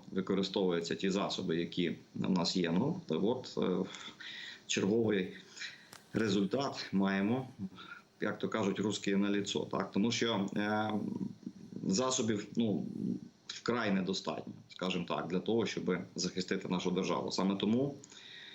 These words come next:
йдуть на такі кроки військове керівництво, військово-політичне керівництво держави, щоб забезпечувати максимально, е, підрозділи, м, тими ж пікапами, які ви показували, кулеметами і,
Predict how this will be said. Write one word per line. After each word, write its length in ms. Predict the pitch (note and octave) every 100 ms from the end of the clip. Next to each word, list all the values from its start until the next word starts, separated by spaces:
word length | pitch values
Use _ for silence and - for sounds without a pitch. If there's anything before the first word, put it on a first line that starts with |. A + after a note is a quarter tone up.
| - -
йдуть 300 | F#2+ A2 A2+
на 80 | G#2
такі 240 | F#2 G#2
кроки 500 | F#2+ G#2 B2+ A2+ G2 F2
військове 360 | F#2 - B2+ B2
керівництво, 600 | G#2 G2 G2 F#2+ - E2+
військово-політичне 760 | - F#2 - E2 - C3 A#2+
керівництво 460 | G#2+ G2 G2 F#2+ F2+
держави, 420 | F2+ F#2 F#2 D#2+
щоб 240 | - -
забезпечувати 880 | G#2 F#2 F#2 - F#2+ F#2+ F2 F2+ F2 - - -
максимально, 840 | G2+ G2 G2 G2+ A2 G2+ F#2 E2+ - - - - G2
е, 340 | F#2 F2+ E2+
підрозділи, 580 | - F2+ G2+ F#2+ G2 F#2+
м, 1120 | F#2 F#2 - - - - - - - - - -
тими 180 | G2 G2+
ж 120 | -
пікапами, 480 | G2 A2+ A#2 A2 G2
які 180 | F#2+
ви 80 | F#2+
показували, 520 | F2+ F#2 F#2 F#2 E2+
кулеметами 800 | E2 F#2 F2+ G2 A#2 - F#2 E2+ -
і, 220 | C3 D3+